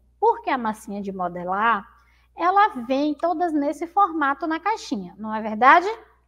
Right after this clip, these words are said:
Olha lá, todas assim, as tirinhas coloridas. Elas não têm uma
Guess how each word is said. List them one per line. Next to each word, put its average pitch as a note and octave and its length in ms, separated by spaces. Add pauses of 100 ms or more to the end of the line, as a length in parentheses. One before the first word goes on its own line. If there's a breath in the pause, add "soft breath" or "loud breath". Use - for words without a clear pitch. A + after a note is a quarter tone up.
Olha B3 220
lá, A#3+ 480 (400)
todas C4+ 320
assim, D4 280
as B3+ 140
tirinhas D#4+ 600
coloridas. E4 800 (400)
Elas F#4+ 260
não G4 180
têm G#4 160
uma A4 280